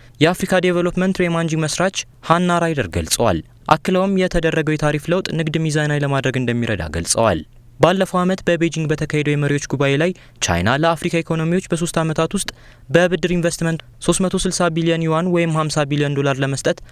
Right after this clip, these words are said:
ቃል መግባቷ ተገልጿል። ይህን እድል የታይዋንን ነጻነት ደግፋ የምትንቀሳቀሰው አፍሪካዊቷ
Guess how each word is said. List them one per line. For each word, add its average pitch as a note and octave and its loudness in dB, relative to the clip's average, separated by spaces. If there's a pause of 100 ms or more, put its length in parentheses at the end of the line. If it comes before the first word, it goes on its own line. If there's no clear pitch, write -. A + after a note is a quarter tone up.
(180)
ቃል E3 0
መግባቷ D#3 -2
ተገልጿል። F#2+ 0 (260)
ይህን F#3+ 4
እድል G3 0
የታይዋንን F3 0
ነጻነት D#3+ 0
ደግፋ D3 -4
የምትንቀሳቀሰው D3+ -2
አፍሪካዊቷ C3+ -2